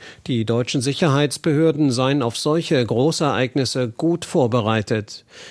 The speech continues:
In einem internationalen Polizeizentrum in Neuss in N R W soll während der E M täglich die Lage analysiert und bewertet werden.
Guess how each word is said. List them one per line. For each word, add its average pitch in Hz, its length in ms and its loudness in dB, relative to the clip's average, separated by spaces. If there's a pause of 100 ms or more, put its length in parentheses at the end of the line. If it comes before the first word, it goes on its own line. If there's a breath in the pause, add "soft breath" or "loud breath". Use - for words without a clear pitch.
(140 loud breath)
In 151 120 2
einem 135 340 2
internationalen 131 840 0
Polizeizentrum 127 1120 -2
in 113 180 0
Neuss 131 380 0
in 117 100 -2
N 117 160 0
R 117 200 0
W 151 180 2
soll 113 280 -2
während 120 320 0
der 127 120 2
E 123 140 -2
M 135 300 0 (120)
täglich 120 500 -2
die 123 120 -2
Lage 123 440 0
analysiert 143 720 0
und 117 280 -4
bewertet 127 560 -2
werden. 113 420 -2